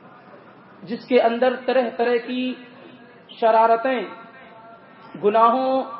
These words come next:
کا ارتکاب، فرائض سے سستی اور غفلت، ان چیزوں کا ہمارا نفس ایک طریقے سے عادی ہوتا ہے، اور نفس کی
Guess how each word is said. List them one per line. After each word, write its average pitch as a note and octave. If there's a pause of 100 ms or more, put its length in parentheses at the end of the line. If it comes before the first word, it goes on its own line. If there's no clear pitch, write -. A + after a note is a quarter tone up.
(140)
کا A#3
ارتکاب، A#3 (960)
فرائض A3+ (160)
سے B3 (180)
سستی C4
اور A3+
غفلت، B3 (1300)
ان C#4
چیزوں B3
کا A#3+ (120)
ہمارا A3
نفس A3+ (960)
ایک A#3
طریقے B3
سے B3
عادی A#3
ہوتا G#3
ہے، D#3+ (1160)
اور A3+
نفس B3
کی C4+